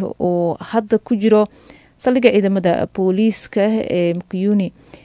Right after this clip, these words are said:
ee golaha imtixaanaadka qaranka neg iyo guddiga adeega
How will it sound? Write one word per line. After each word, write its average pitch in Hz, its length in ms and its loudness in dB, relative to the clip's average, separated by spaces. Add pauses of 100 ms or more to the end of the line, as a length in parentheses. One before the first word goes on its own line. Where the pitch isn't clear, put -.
(500)
ee 170 280 2
golaha 190 540 0
imtixaanaadka 175 600 -4
qaranka 190 540 -2
neg 208 240 0 (400)
iyo 220 180 0
guddiga 240 480 2
adeega 180 560 2